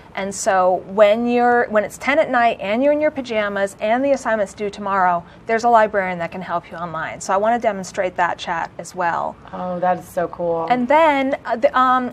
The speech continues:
Speaker 1: I wanna show you some power searching tips in Google, because people think, "Well, we don't need libraries anymore. We've got
Speaker 2: <laughs>
Speaker 1: Google."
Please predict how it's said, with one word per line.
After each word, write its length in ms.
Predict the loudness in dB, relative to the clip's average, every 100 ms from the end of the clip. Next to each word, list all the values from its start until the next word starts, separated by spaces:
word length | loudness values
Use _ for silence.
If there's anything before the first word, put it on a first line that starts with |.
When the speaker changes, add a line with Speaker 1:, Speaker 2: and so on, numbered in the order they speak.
| 0
Speaker 1:
I 60 |
wanna 180 | 0 0
show 140 | 0
you 80 | -2
some 180 | 0 -6
power 560 | 2 4 6 4 -2 -6
searching 500 | -10 -4 -4 -4 -8
tips 320 | -6 -8 -6
in 160 | -6 -2
Google, 400 | -2 0 -4 -4
because 580 | -6 -6 0 0 0 -2
people 200 | -8 -4
think, 180 | -2 4
"Well, 360 | 6 8 6
we 80 | 4
don't 160 | 4 4
need 160 | 0
libraries 420 | 4 4 4 0 0
anymore. 380 | -6 -2 0
We've 200 | 0 0 6
got 220 | 8 8
Speaker 2:
<laughs> 0 |
Speaker 1:
Google." 440 | 6 6 4 4